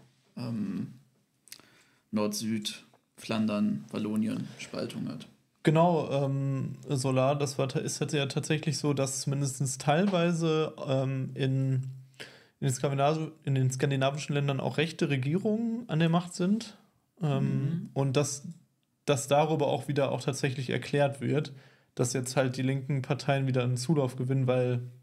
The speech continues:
Speaker 2: ja, den üblichen Effekt halt, äh, vom Parlamentarismus, jetzt gibt's halt irgendwie rechte Regierungen, die Leute sind auch teilweise dann jetzt wieder davon angefressen und gucken jetzt eher wieder nach links.
Speaker 1: Was ist denn in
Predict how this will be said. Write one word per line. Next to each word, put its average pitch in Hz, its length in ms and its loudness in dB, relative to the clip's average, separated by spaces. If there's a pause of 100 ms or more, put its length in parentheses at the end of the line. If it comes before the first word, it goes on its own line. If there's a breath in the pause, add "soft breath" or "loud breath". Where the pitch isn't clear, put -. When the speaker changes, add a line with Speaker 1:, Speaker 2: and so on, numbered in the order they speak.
(280)
Speaker 2:
ja, 131 180 0 (200)
den 127 200 2
üblichen 127 400 0
Effekt 151 340 0
halt, 139 320 0
äh, 131 140 -2 (160)
vom 131 220 -2
Parlamentarismus, 135 880 0
jetzt 123 180 -2
gibt's 127 220 -4
halt 143 100 2
irgendwie 127 220 0
rechte 120 240 0
Regierungen, 135 380 2
die 123 40 2
Leute 120 220 2
sind 131 120 -2
auch 120 80 -2
teilweise 123 440 0
dann 123 100 2
jetzt 123 180 0
wieder 127 120 -2
davon 147 340 2
angefressen 139 680 -2 (520 loud breath)
und 127 460 -2 (600)
gucken 139 180 2
jetzt 135 160 2
eher 131 180 4
wieder 127 120 2
nach 127 180 0
links. 120 380 -2 (2750 loud breath)
Speaker 1:
Was - 180 -6
ist - 140 -10
denn 123 180 2
in 117 560 -2